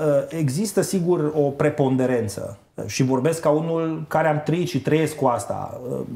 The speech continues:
eu îi mulțumesc lui Dumnezeu că sunt și pastor și teolog. Și în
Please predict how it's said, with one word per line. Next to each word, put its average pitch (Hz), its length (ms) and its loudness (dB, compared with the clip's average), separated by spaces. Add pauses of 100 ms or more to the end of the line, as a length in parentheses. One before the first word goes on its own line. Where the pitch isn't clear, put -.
(120)
eu 190 340 2
îi 196 100 0
mulțumesc 180 420 0
lui 165 100 0
Dumnezeu 160 400 0
că 160 140 -2
sunt 156 200 0
și - 120 -4
pastor 170 380 -2
și 143 140 0
teolog. 104 460 -4
Și 123 400 -2
în 147 140 0